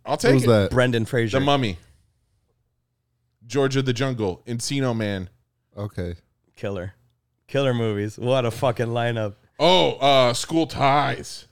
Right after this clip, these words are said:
Speaker 1: You
Speaker 3: Oh,
Speaker 1: remember that?
Speaker 3: is that, but that's
Speaker 1: That
Speaker 3: like a
Speaker 1: wa-,
Speaker 3: drama, right?
Speaker 1: that's, yeah, that
Speaker 3: That's
Speaker 1: was
Speaker 3: like a
Speaker 1: with,
Speaker 3: drama.
Speaker 1: with him and Matt Damon
Speaker 3: Like,
Speaker 1: before
Speaker 3: someone's
Speaker 1: anybody
Speaker 3: Jewish
Speaker 1: knew,
Speaker 3: and they're
Speaker 1: he,
Speaker 3: not supposed to be
Speaker 1: he,
Speaker 3: Jewish?
Speaker 1: yeah, he was Jewish.
Speaker 3: You better
Speaker 1: He
Speaker 3: watch
Speaker 1: was
Speaker 3: out.
Speaker 1: Jewish. It was, like, in the nineteen fifties and
Speaker 3: Better
Speaker 1: shit.
Speaker 3: watch out.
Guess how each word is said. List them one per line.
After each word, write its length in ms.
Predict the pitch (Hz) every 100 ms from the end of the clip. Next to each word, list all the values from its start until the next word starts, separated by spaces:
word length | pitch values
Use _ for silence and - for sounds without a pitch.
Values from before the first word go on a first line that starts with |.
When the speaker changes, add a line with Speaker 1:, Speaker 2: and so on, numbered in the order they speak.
| _ _ _ _ _ -
Speaker 1:
You 60 | 127
Speaker 3:
Oh, 40 | 151
Speaker 1:
remember 140 | 131
that? 480 | 127 127 147 196 180
Speaker 3:
is 160 | 139 123
that, 340 | 185 165 131
but 100 | 143
that's 140 | 190
Speaker 1:
That 80 | 131 185
Speaker 3:
like 40 |
a 20 |
Speaker 1:
wa-, 40 | 113
Speaker 3:
drama, 360 | 127 156 123 98
right? 40 |
Speaker 1:
that's, 220 | 131 -
yeah, 200 | 139 185
that 100 | 214
Speaker 3:
That's 180 | 139 180
Speaker 1:
was 80 | 175
Speaker 3:
like 60 |
a 20 | 165
Speaker 1:
with, 80 | 156
Speaker 3:
drama. 160 | 135
Speaker 1:
with 120 | 156
him 220 | 131 180 202
and 100 | 170
Matt 280 | 175 156 135
Damon 240 | 160 269
Speaker 3:
Like, 60 | 139
Speaker 1:
before 60 | 143
Speaker 3:
someone's 300 | 143 165 180
Speaker 1:
anybody 180 | 196 143
Speaker 3:
Jewish 260 | 165 -
Speaker 1:
knew, 40 | 147
Speaker 3:
and 60 |
they're 120 | 123 131
Speaker 1:
he, 100 | 131
Speaker 3:
not 140 | 127
supposed 180 | 151 139
to 40 | 175
be 60 |
Speaker 1:
he, 60 | 220
Speaker 3:
Jewish? 240 | 131 143
Speaker 1:
yeah, 180 | 147 190
he 160 | 151 165
was 160 | 185 156
Jewish. 580 | 131 220 196 - - - -
Speaker 3:
You 60 |
better 160 | - 90
Speaker 1:
He 80 | 147
Speaker 3:
watch 120 | 151
Speaker 1:
was 100 | 143
Speaker 3:
out. 160 | 120 107
Speaker 1:
Jewish. 280 | 226 139 131
It 60 |
was, 160 | 139 127
like, 120 | 131
in 100 | 139
the 60 | 131
nineteen 440 | 135 156 180 160
fifties 500 | 151 160 165 196 190
and 80 | 214
Speaker 3:
Better 140 | 208
Speaker 1:
shit. 80 | 208
Speaker 3:
watch 240 | 208 - 143
out. 320 | 139 131